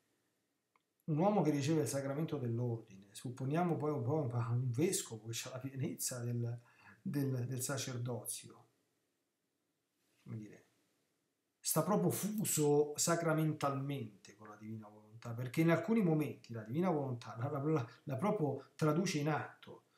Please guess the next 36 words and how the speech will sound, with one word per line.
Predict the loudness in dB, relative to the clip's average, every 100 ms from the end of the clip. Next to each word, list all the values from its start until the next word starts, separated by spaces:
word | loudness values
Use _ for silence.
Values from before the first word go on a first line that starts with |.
| _ _ _ _ _
Che | -6 -2
co-, | -2
che | 0 2
cos'è | 4 4 4
un | 2
sacramento | 0 0 -2 -2 -2 -4 -6
che, | -8 -6 -6
che | -4
un | -2
prete | 4 6 6 2 -6 -10 _ _ _ -10
e | -6
ancora | -4 4 4
di | 4
più | 0 -2
un | 2
vescovo | 2 2 0 -4 -4 -6 -6
amministra? | -6 -6 -6 -6 -8 -10 -16 -20 _ _ _ _ _ _ _ _ _ _ 6
Perché | 8 8 0 -6 -6 -12 _ _ _ _ _ _ _ _ _ _ _ _ -14 -14 -14 _
un | -2
pezzo | 2 4 6
di | 6
pane | 8 6
diventa | 6 2 0
il | -4
corpo | -4 -4 -4
di | -4
Cristo? | -6 -8 -10 -6
È | -4
per | 0
una | 2 2 4
cosa | 4 6
molto, | 4 4
molto | 4 6 6
semplice, | 6 4 0 -8 -6
perché | -2 0
c'è | 0 -2